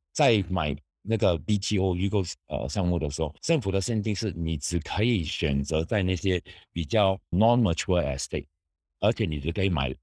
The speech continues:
二房、两房式。我会跟你坐下来看看你的，你的现在的 financial state 是怎么样子，跟你算一下。其实二手主屋还是有机会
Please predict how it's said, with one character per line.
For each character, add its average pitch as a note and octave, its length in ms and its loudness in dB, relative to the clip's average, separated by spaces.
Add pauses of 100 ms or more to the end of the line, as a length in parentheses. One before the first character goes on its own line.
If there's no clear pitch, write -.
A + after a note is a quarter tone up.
(100)
二 G2+ 140 2
房、 C2+ 200 -4
两 C2 180 -8
房 C2+ 220 -8
式。 - 220 -10 (120)
我 G#2 140 0
会 C3+ 140 2 (560)
跟 C#3 140 0
你 G2 60 0
坐 G#2+ 180 0
下 F#2 180 0
来 F#2+ 100 2
看 - 220 -2
看 G#2 180 -2
你 D2+ 120 -4
的， D#2 180 -2
你 C#2+ 220 -4
的 D#2 160 -8
现 G2 120 -6
在 F#2 180 -2
的 D2+ 200 0 (320)
financial F2 400 0
state D#2+ 400 -4
是 D#2+ 100 -6
怎 D2 140 -6
么 C2+ 80 -4
样 C#2+ 180 -2
子， - 200 -18
跟 F2+ 100 -4
你 D2+ 60 -4
算 D2 280 -6
一 C#2+ 60 -10
下。 - 220 -6 (320)
其 B2+ 260 0
实 A#2+ 380 2 (340)
二 D3 160 6
手 G2 240 -2 (300)
主 F#2 180 4
屋 A#2+ 220 2
还 G2+ 280 -2
是 C3 200 0
有 D#2+ 180 0
机 G2+ 220 -2
会 G2 260 0